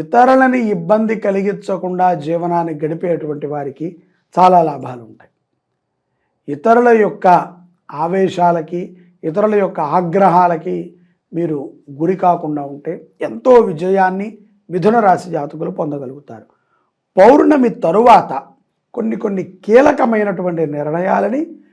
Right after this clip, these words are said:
మిథున రాశి వారు ఈ జనవరి మాసంలో తీసుకుంటారు. ప్రయాణముల్లో కూడా కొంత ఆనుకూలత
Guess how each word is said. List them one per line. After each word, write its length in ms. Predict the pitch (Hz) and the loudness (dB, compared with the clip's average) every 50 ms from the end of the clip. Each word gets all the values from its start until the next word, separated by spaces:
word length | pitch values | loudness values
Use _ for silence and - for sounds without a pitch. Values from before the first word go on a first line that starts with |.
| _ _ _ - 151 | _ _ _ -10 -6
మిథున 260 | 165 175 160 214 247 262 262 233 | -2 2 4 4 4 6 4 4
రాశి 240 | 208 196 139 156 165 170 | 4 4 2 -2 -4 -2
వారు 160 | 170 175 190 202 190 | -2 -2 -2 -4 -4
ఈ 20 | 175 170 | -4 -4
జనవరి 280 | 160 165 160 160 160 156 156 | -4 -4 -4 -6 -6 -6 -6
మాసంలో 380 | 156 151 - 160 165 165 175 202 190 190 | -6 -6 -6 -8 -8 -6 -6 -6 -8 -10
తీసుకుంటారు. 600 | 143 - - _ - 131 147 - 127 120 120 - _ _ _ _ _ _ _ _ _ _ _ - - | -16 -16 -18 _ -20 -20 -18 -16 -16 -16 -16 -18 _ _ _ _ _ _ _ _ _ _ _ -12 -10
ప్రయాణముల్లో 800 | 123 135 156 180 214 240 262 254 247 226 220 208 202 190 180 175 175 - - | -8 -4 -2 2 4 4 4 4 4 2 0 -2 -2 -4 -4 -4 -6 -6 -4
కూడా 240 | 165 180 185 180 165 135 127 - - _ _ _ _ _ _ _ - | -2 -2 0 0 -2 -2 -4 -10 -16 _ _ _ _ _ _ _ -16
కొంత 200 | - 160 151 151 - - _ - 127 131 | -14 -14 -12 -12 -14 -16 _ -16 -14 -10
ఆనుకూలత 600 | 147 175 202 220 202 - 202 190 180 170 151 - | -6 -4 -4 -4 -4 -4 -6 -6 -4 -6 -6 -8